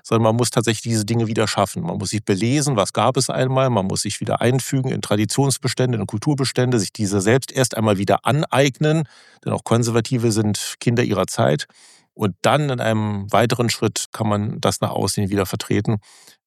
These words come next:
Aber ohne diesen Umweg, fürchte ich, wird es auch zweitausendsechsundzwanzig nicht gehen.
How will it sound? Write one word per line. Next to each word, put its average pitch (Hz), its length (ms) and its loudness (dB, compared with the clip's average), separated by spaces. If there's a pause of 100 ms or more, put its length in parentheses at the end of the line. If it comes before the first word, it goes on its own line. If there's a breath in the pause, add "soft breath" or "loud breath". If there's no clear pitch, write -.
(320)
Aber 98 220 -2
ohne 123 220 2
diesen 113 200 0
Umweg, 107 280 0
fürchte - 360 -4
ich, - 320 -6
wird 98 140 2
es 95 120 -2
auch - 300 -4
zweitausendsechsundzwanzig 90 960 -2
nicht 98 160 -6
gehen. - 300 -10